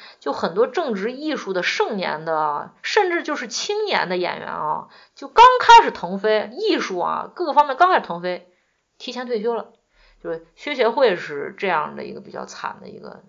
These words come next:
啊，就是如果是前三的话，我会，就是颜值啊，其实艺术也很好，就是他们三个：李应珍，呃，这个戚海棠，然后是这个薛学慧。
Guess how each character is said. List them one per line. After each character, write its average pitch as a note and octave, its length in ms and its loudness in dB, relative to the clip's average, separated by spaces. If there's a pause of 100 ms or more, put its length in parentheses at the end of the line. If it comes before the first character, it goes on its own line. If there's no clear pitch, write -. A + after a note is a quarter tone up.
啊， - 280 -16 (540)
就 D3 100 -16
是 C3+ 520 -18
如 - 80 -20
果 D#3+ 140 -8
是 F3 360 -10
前 F#3+ 240 2
三 C4 240 4
的 G#3+ 80 2
话， C#3 220 -2
我 C#3 140 -6
会， D3 440 -8 (120)
就 D3+ 100 -12
是 D3+ 40 -10
颜 F3 260 0
值 F#3 200 -6
啊， D#3 260 -2 (580)
其 - 160 -8
实 B3 60 -6
艺 C#4 240 -4
术 G3 160 -2
也 D3+ 140 -2
很 E3 180 -8
好， - 240 -8
就 D#3 100 -12
是 - 120 -18
他 - 160 -6
们 D#3 100 -10
三 D3 200 -12
个： D3 80 -16
李 D#3 140 -12
应 G3 240 -6
珍， G3+ 360 -6 (540)
呃， C3+ 320 -4
这 D3+ 100 -6
个 D3+ 60 -4
戚 - 180 -4
海 D#3+ 200 2
棠， C#3 420 -8
然 C3+ 200 -4
后 C3+ 160 -8
是 - 220 -8
这 - 180 -8
个 - 220 -12
薛 - 160 -4
学 C#3+ 120 -8
慧。 D3+ 300 -4